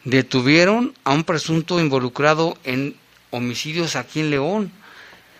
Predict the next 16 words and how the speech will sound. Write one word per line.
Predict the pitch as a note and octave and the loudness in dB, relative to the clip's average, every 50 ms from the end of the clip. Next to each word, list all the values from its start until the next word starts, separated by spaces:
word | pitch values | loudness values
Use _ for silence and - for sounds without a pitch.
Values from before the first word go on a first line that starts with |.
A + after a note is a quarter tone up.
| _ _ _ - | _ _ _ -4
De | B2+ B2+ | -2 0
acuerdo | A2+ - F3 F#3 F#3+ F#3 | 2 2 2 2 2 0
con | F3 D#3 | 0 0
la | C#3 | 0
información | B2+ - - C#3 C3+ C3+ B2+ - - F3 F#3 | 0 -2 -2 -4 -2 -2 -4 -4 -4 -6 -4
oficial, | F#3+ E3+ - - C3 A#2+ - E3 E3 E3 F#3 G3+ G#3 - | -6 -6 -8 -6 -6 -4 0 2 2 2 2 0 -2 -4
un | - F3+ D3+ D3+ D#3 | -2 0 2 2 2
hombre | D#3+ D#3+ D#3 D#3 C#3 | 2 4 4 4 4
armado | C3 B2+ C3+ D3 D#3+ E3+ F3 E3+ F3+ D#3 | 4 4 2 4 4 4 4 4 0 -2
fue | - E3 D#3 | -2 -2 -2
detenido | D#3 D3+ D3+ - B2 B2+ C#3+ D3+ D3 | -2 -2 -2 -2 -2 -2 -2 -2 -2
por | - C3 B2 | -2 -2 -2
agentes | A#2+ A2+ - D3 D3 C#3 - C3+ A#2 | -2 -2 -4 -6 -6 -6 -6 -4 -4
de | A#2+ A#2 | -4 -4
tránsito | A2+ - D3+ E3 F#3+ G3+ - - F3 - - C3+ | -2 2 4 4 4 4 2 0 0 0 0 2
municipal | B2+ B2+ B2 B2 B2 A2 A#2 A#2+ A#2 - D3+ E3+ G3+ G#3+ | 2 2 2 2 2 0 -2 -2 2 4 4 4 4 2